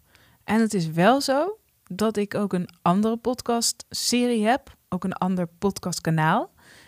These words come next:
met Katelijne Vermeulen, de Spiriwiri Show. En, ehm, nou ja, in ieder geval, daar kan je ook nog echt hele leuke podcasts vinden.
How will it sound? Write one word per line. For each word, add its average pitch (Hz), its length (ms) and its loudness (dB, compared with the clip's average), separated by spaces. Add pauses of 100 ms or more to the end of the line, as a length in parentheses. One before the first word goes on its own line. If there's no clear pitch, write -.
(120)
met 202 240 0
Katelijne 180 520 -2
Vermeulen, 170 600 0 (420)
de 190 300 0
Spiriwiri 208 1120 2
Show. 247 460 2 (600)
En, 208 480 0 (100)
ehm, 185 340 -2
nou 196 200 -2
ja, 151 120 -2
in 208 140 -2
ieder 262 140 0
geval, 214 440 -2 (480)
daar 285 460 6
kan 185 200 4
je 233 240 4
ook 240 160 2
nog 165 240 -2
echt - 240 -4
hele 175 500 0 (360)
leuke 165 520 4 (220)
podcasts 160 800 -4
vinden. 147 520 0